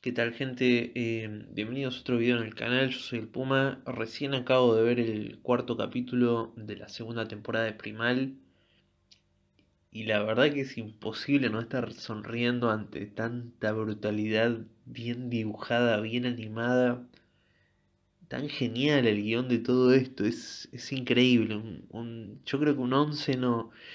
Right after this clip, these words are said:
Este capítulo, sinceramente, creo que rivaliza con el de. <laughs> Es muy bestia.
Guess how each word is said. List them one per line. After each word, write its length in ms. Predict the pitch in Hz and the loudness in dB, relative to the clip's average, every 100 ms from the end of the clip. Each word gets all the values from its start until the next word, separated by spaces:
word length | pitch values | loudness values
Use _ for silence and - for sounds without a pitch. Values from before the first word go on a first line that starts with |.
| - - | -20 -8
Este 200 | 123 151 | -2 2
capítulo, 800 | 135 120 147 165 151 143 127 - - _ _ _ _ _ | 2 2 0 6 8 8 6 -2 -18 _ _ _ _ _
sinceramente, 720 | - 117 113 170 160 190 185 | -14 -12 -2 0 0 0 0
creo 200 | - 160 156 | 2 2 2
que 80 | |
rivaliza 800 | 120 113 107 107 131 143 - 107 | 2 2 2 2 0 -2 -2 -2
con 160 | 104 104 | -2 -4
el 160 | 104 104 | -4 -2
de. 420 | 104 101 101 107 _ _ _ _ | -2 -4 -8 -14 _ _ _ _
<laughs> 1600 | - - 113 - 147 139 151 - 156 - 151 - 180 190 175 123 | -14 -8 -8 0 0 2 2 2 0 0 -2 -2 -2 0 0 2
Es 180 | 147 151 | 6 6
muy 400 | 147 143 156 147 | 4 4 6 8
bestia. 680 | 135 139 147 - - 104 107 | 8 8 6 -2 -2 -2 -2